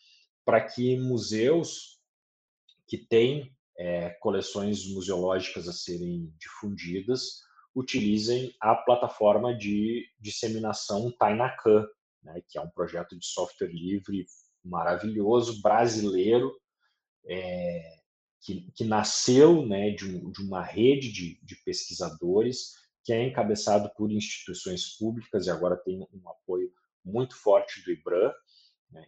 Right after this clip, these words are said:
Então, o, o Tainacan é uma, uma excelente alternativa, né, para a disseminação, é, de acervos museológicos.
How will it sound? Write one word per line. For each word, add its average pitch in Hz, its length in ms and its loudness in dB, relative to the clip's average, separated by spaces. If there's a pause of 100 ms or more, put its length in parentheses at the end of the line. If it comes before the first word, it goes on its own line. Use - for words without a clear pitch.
Então, 90 320 -4 (340)
o, 107 180 -6 (140)
o 120 80 -8
Tainacan 107 760 4
é 123 120 8
uma, 120 840 0
uma 104 240 -4
excelente 107 1000 -4
alternativa, 110 1040 0
né, 85 220 -10
para 85 140 -4
a 85 40 -6
disseminação, 180 1040 -8 (340)
é, 90 320 -12 (100)
de 95 340 -4
acervos 87 500 -4
museológicos. 90 960 0